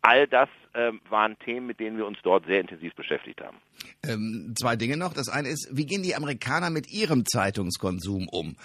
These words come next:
Speaker 2: Äh, lesen die alles nur noch auf dem iPad oder wird da noch Papier in die Hand genommen?
Speaker 1: Also die Situation in den, äh, U S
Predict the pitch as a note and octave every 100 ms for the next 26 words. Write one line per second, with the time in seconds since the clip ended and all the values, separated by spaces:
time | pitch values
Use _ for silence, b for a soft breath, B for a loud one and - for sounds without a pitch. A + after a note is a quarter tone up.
0 | B B B - G2+ G2+ A2 A2+ A#2 D3+
1 | D#3+ D3 D3 D3+ D#3 B2 B2+ A#2+ C3+ E3+
2 | G3+ C#3 E3 D#3+ D#3 C#3+ C3 C#3+ D3+ C#3+
3 | C#3 B2+ B2+ G#2+ F#2+ F#2 G#2 F2+ E2 F2
4 | - - A#2+ A2+ A2 A2+ B2 A#2 - C3+
5 | C3+ C#3+ A2+ A2+ G#2+ G#2 G2+ - G2+ F#2+
6 | F#2+ F#2